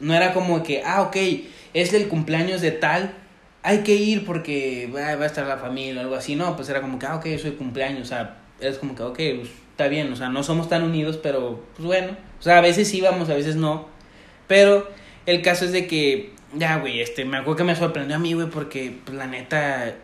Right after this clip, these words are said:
de que, "Ah, sí, este, cumpleaños tal y tal, este, deposita aquí tu regalo". O sea, la invitación venía con una carta, güey.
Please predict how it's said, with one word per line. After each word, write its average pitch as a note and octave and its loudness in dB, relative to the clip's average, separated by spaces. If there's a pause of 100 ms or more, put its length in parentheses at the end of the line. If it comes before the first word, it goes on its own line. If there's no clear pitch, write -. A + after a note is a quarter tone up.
(100)
de C3 -12
que, C#3 -10
"Ah, F3+ -8
sí, F3 -8
este, C3+ -10
cumpleaños E3+ -6
tal D3 -4
y C#3 -8
tal, C3+ -6 (540)
este, A#2+ -8
deposita D#3 -6
aquí G3+ -6
tu E3 -6
regalo". A#2+ -8 (480)
O - -16
sea, B2 -8
la C3 -12
invitación C3 -8
venía C3+ -6
con B2+ -10
una A#2+ -12
carta, B2+ -6
güey. G#2+ -12